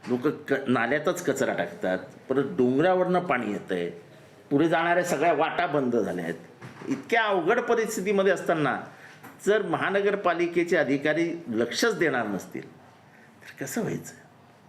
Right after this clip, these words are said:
छोटी छोटी गटारं साफ केली जात नाहीत, त्याच्यातनं पाणी जाऊ शकत नाहीत, मग शेवटी पाणी रस्त्यावर येतं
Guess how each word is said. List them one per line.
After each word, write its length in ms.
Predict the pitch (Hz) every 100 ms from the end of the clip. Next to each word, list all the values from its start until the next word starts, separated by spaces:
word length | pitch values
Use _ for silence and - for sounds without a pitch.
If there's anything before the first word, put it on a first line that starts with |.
| - - - - - - - - - - -
छोटी 240 | 143 139 139
छोटी 180 | 147 147
गटारं 460 | 101 123 139 165
साफ 260 | 147 131 123
केली 180 | 131 117
जात 260 | 107 107 -
नाहीत, 240 | 104 95 92 - - - - -
त्याच्यातनं 380 | 147 185 170
पाणी 280 | 170 147 139
जाऊ 180 | 131 123
शकत 340 | 117 110 117
नाहीत, 200 | 120 120
मग 120 | 165 208
शेवटी 260 | 208 196
पाणी 300 | 240 190 214
रस्त्यावर 420 | 285 285 262 202
येतं 220 | 143 135